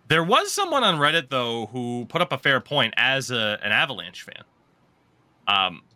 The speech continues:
the fact that Cale Makar didn't debut until age twenty-one, whereas Bobby Orr joined the league at eighteen years old.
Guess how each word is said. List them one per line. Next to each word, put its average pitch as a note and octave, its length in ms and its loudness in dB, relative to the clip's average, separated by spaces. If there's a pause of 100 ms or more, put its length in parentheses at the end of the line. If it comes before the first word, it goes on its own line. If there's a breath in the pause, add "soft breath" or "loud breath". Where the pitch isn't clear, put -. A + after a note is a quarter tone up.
(280)
the C#3 140 -2
fact G#3 320 0
that F3+ 100 -10
Cale F#3+ 280 0
Makar C3 760 0 (580)
didn't E3 300 2
debut C3 540 0
until A#2 360 -6
age G#2+ 320 0
twenty-one, A2 840 -2 (840)
whereas A#2+ 320 0
Bobby C3 460 2
Orr A#2+ 520 2 (300)
joined B2 320 0
the A#2 60 -6
league A2+ 240 0
at G#2+ 80 2
eighteen G#2+ 400 -4
years F#2+ 240 -6
old. F2 280 -6